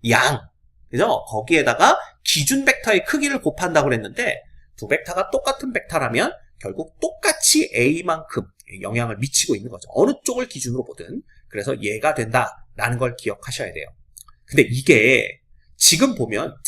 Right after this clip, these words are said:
"뭐 당연한 얘기네요, 선생님." 이렇게 말할 수 있는데 문제를 풀 때 요걸 이용해서 푸는 경우가 빈번히 발생을 합니다.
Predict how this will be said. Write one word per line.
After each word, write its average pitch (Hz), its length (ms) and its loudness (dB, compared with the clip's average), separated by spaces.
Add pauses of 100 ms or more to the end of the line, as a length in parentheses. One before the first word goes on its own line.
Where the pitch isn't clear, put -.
(140)
"뭐 208 140 -6 (100)
당연한 277 480 -4
얘기네요, 170 420 -2
선생님." 165 460 -10
이렇게 165 640 0
말할 113 240 -6
수 - 140 -6
있는데 92 520 -2 (360)
문제를 285 720 4
풀 - 220 -8
때 247 260 4
요걸 196 500 4
이용해서 170 460 0
푸는 269 300 -8
경우가 165 460 -2
빈번히 262 540 0
발생을 147 440 -2
합니다. 147 320 -8